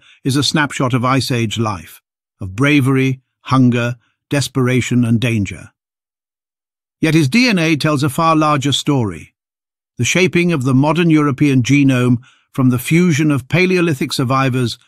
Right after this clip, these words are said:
and later waves of migration. Grotte du Bichon, that quiet cave above the Doubs River,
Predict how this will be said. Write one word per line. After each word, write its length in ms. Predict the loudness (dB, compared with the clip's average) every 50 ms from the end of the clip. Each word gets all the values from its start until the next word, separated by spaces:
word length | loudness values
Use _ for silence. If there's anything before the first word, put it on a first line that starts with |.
| _ _ -2
and 160 | -2 0 0
later 280 | 2 0 0 0 0 -2
waves 460 | 0 0 2 2 2 2 0 0 -2
of 140 | -2 0 0
migration. 680 | 0 0 -2 -2 -2 -2 -2 -4 -6 -8 -10 -10 -14 _ _ _ _ _ _ _ _ _ _ _ _ _ _ _ _ _ _ _ _ _ _ _ _ _ _ _ _ _ _ _ _ _ _ _ _ _ _ -2
Grotte 320 | 0 0 0 2 2 2
du 120 | 2 2
Bichon, 580 | 2 2 0 0 0 0 0 0 0 -2 -6 -14 _ _ _ _ _ -6
that 220 | -6 -6 -6 -6
quiet 360 | -4 -2 -2 0 0 -2 -4 -4
cave 340 | -2 0 0 2 2 2
above 220 | 0 0 -2 -2 0
the 100 | -2 0
Doubs 380 | 0 2 2 2 0 0 0
River, 400 | 0 0 0 0 -4 -8 -10 -14